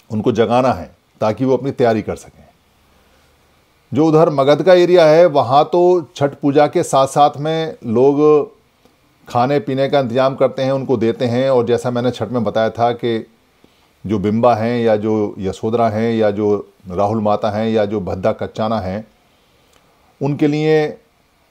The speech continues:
उनके सम्मान के लिए लोग वहाँ रखते हैं। पर साथ में ऐसा भी है कि जो खाने का सामान लाते हैं, वो भिक्षुनियों की पवारना के लिए लाते हैं। ये शब्द है दरअसल पवारना, पवन की तरह निवारण करना, यानी चलना, पर्दा हटाना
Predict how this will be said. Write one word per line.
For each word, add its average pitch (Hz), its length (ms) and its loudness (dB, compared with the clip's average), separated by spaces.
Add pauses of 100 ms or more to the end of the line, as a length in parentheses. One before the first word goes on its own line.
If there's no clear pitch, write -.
(340)
उनके 143 640 0
सम्मान 123 460 0
के 135 100 -4
लिए 139 180 -2
लोग 131 220 2
वहाँ 123 180 2
रखते 120 220 -4
हैं। 170 120 0
पर 165 100 2
साथ 147 320 0
में 135 160 -2
ऐसा 120 260 0
भी 123 160 -4
है 120 180 0
कि 156 100 -4
जो 143 140 -2
खाने 127 340 -4
का 147 100 0
सामान 131 320 -2
लाते 117 300 -2
हैं, 131 180 -4
वो 165 180 -2
भिक्षुनियों 123 460 -4
की 147 100 -6
पवारना 107 460 -2
के 98 80 -8
लिए 90 100 -6
लाते 71 220 -10
हैं। 73 160 -16 (600)
ये 165 60 0
शब्द 165 260 0
है 175 100 6
दरअसल 170 260 2
पवारना, 117 680 0 (800)
पवन 147 280 4
की 160 120 -2
तरह 156 200 2
निवारण 117 380 2
करना, 90 220 -6
यानी 170 200 -2 (560)
चलना, 143 480 0 (180)
पर्दा 135 280 2
हटाना 135 480 0